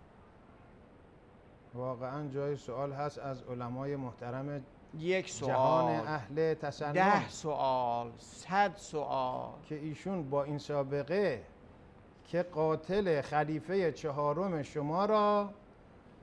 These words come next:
Speaker 1: این گونه اتهام می‌زنه.
Speaker 2: ده.
Speaker 1: اون وقت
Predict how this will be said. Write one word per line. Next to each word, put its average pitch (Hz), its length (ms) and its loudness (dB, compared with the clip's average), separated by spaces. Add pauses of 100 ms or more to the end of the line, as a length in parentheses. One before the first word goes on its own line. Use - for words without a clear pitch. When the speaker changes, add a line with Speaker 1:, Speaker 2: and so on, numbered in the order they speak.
Speaker 1:
این 220 220 2
گونه 202 260 0
اتهام 196 540 2
می‌زنه. 143 400 -2 (720)
Speaker 2:
ده. - 60 -16 (460)
Speaker 1:
اون 156 180 -2
وقت 190 360 0